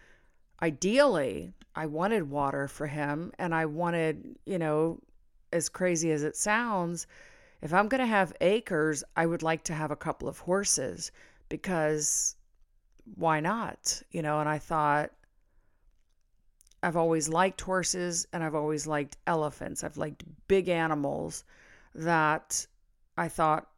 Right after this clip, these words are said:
sort of had their own thing going. Um,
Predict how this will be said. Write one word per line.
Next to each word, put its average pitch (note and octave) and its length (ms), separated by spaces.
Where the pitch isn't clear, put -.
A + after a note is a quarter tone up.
sort F3 260
of D#3 120
had E3 300
their E3 220
own E3 340
thing E3 360
going. F3+ 560
Um, D#3+ 640